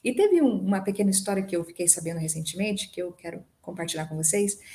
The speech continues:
de uma pessoa que conta que ele resolveu fazer um, um, um ato de serviço desinteressado.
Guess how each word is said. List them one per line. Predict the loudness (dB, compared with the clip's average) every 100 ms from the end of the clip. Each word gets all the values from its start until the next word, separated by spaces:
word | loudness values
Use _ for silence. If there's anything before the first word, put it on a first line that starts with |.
| -18 -12
de | -2 2
uma | 2
pessoa | 6 8 8 6
que | 2 0 0 -4 -10 _ _ _ _ _
conta | 2 4 4 0
que | -4 6
ele | 8
resolveu | 8 6 6 6 2 2 0
fazer | -4 -2 0 0
um, | -2
um, | -4 -4 -4 -6 -6 -6
um | -4
ato | -4 4
de | 4
serviço | 6 2 2
desinteressado. | 2 2 2 2 4 4 4 2 0